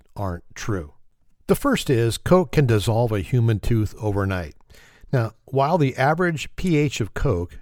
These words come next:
is two point three seven, it does not rank high enough to cause any immediate damage to our physiology, let alone something as strong as your tooth. Acids with a P H ranking one or lower cause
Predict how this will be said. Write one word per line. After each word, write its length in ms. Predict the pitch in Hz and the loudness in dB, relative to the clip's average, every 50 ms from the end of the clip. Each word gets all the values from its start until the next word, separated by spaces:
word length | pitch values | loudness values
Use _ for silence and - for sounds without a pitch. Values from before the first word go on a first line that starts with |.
| - - | -12 -6
is 540 | 113 107 107 110 101 98 95 - - - - _ - | -2 0 0 0 0 0 -2 -4 -6 -10 -12 _ -8
two 220 | - - 160 165 | -2 -2 0 -2
point 380 | - - - 151 135 120 - - | -2 -2 -2 -2 -2 -2 -4 -8
three 260 | - - 143 127 113 | -6 -4 -2 -2 -2
seven, 480 | - - - 131 123 98 98 98 104 - - | -2 -2 -2 -2 -2 -2 -2 -4 -6 -6 -8
it 160 | - 117 98 | -12 -10 -6
does 260 | - 131 127 117 98 | -4 -4 -4 -2 -2
not 320 | 113 143 160 170 156 - 123 | 2 2 2 0 0 -6 -6
rank 280 | 113 123 139 135 - | -4 -2 -2 -2 -4
high 300 | - - - - 190 214 | -6 -10 -6 -2 0 0
enough 420 | 202 160 107 92 87 90 - - - - - _ - - - - | 2 2 0 0 -2 -4 -6 -8 -16 -20 -20 _ -20 -20 -14 -8
to 100 | - 139 | -8 -8
cause 440 | - - - 135 127 131 131 107 - - | -6 -4 -2 0 0 0 0 -2 -4 -8
any 300 | - 117 110 113 123 135 | -6 -4 -2 0 0 0
immediate 500 | 139 127 107 101 101 98 113 131 117 - | 0 -2 -4 -4 -4 -2 -2 -4 -4 -4
damage 400 | - 107 98 98 101 113 110 - | -4 -4 -4 -2 -4 -4 -4 -4
to 160 | - 123 110 | -4 -4 -2
our 140 | 104 101 107 | -2 -2 -4
physiology, 840 | - - 104 101 92 107 120 127 156 170 165 147 113 101 98 82 - - | -4 -4 -6 -4 -2 0 0 2 2 2 2 0 0 -4 -8 -10 -8 -2
let 160 | - 143 151 | 0 0 2
alone 460 | 135 135 156 185 175 143 123 127 123 113 - - _ _ - | 2 4 4 4 6 4 4 2 2 0 -4 -10 _ _ -8
something 380 | - - 135 113 - 127 123 | 0 2 2 2 2 2 0
as 100 | 120 110 | 0 0
strong 260 | - - - 101 98 98 | -2 -4 -4 -4 -2 -2
as 80 | 92 | -4
your 100 | 92 90 | -4 -4
tooth. 380 | - - 185 156 107 73 71 - - - _ _ _ _ _ _ _ _ - | -2 2 4 4 4 2 -2 -14 -20 -20 _ _ _ _ _ _ _ _ -4
Acids 640 | 117 131 170 185 - - - 104 95 101 - - | 0 2 2 2 2 2 0 0 0 -2 -4 -4
with 180 | 104 101 98 - | -4 -4 -4 -4
a 60 | - | -8
P 240 | - - - 151 139 | -10 -4 -2 0 2
H 260 | 131 127 131 120 - | 2 2 0 -2 -4
ranking 760 | - - 113 107 113 120 117 - 123 117 104 90 82 87 90 | -8 -8 -6 -4 -2 -2 -2 -2 -2 -2 -2 -2 -4 -6 -4
one 340 | 98 113 123 135 139 139 - - | -2 0 0 2 0 0 -2 -4
or 260 | - 123 117 113 110 104 | -4 -2 -2 0 0 -2
lower 580 | 101 107 131 185 240 240 165 95 78 80 - - - - _ _ - - | -2 0 0 2 2 2 2 0 -2 -6 -12 -16 -20 -20 _ _ -10 -4
cause 400 | - 139 123 110 113 110 - | 0 2 2 2 2 0 -2